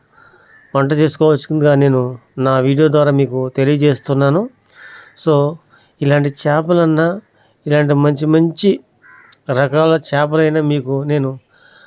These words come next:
నా వీడియో ద్వారా, నా ఛానల్ ద్వారా మీకు ప్రతిరోజు చూపించడానికైతే ట్రై చేస్తాను. ఎందుకంటే సముద్రపు చేపలు చాలా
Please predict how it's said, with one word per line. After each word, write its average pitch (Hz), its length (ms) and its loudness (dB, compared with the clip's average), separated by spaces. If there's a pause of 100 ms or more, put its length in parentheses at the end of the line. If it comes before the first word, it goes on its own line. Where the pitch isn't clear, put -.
(220)
నా 139 80 2 (300)
వీడియో 151 320 2
ద్వారా, 151 260 2
నా 147 60 2 (160)
ఛానల్ 160 380 0
ద్వారా 156 260 0
మీకు 135 200 -2 (600)
ప్రతిరోజు 156 680 0 (680)
చూపించడానికైతే 170 840 2 (100)
ట్రై 147 140 2 (120)
చేస్తాను. 151 440 0 (760)
ఎందుకంటే 175 380 2 (2000)
సముద్రపు 175 460 0 (140)
చేపలు 175 420 0 (220)
చాలా 165 320 -2